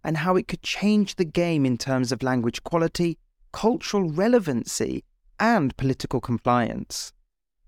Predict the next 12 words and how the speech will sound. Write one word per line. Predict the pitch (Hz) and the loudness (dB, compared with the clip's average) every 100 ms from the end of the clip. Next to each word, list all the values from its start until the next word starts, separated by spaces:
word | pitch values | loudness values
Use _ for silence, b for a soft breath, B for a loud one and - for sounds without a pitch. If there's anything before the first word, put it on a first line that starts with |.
| _ | _
We've | 151 156 | 2 4
also | 196 196 196 | 4 4 0
touched | 180 156 190 - - | 0 -2 -2 -4 -2
on | 131 123 | 0 0
the | 113 | 2
recent | 139 165 - 165 - | 2 0 0 0 -2
Two | - 180 | -2 -2
Sessions | 160 165 151 147 123 | 0 -2 -2 0 0
meeting | 120 117 - 113 | 0 0 0 -2
of | 110 | -2
China's | - 135 135 127 | -2 0 0 0
Congress, | - 127 120 - - - | 0 0 2 0 -6 -10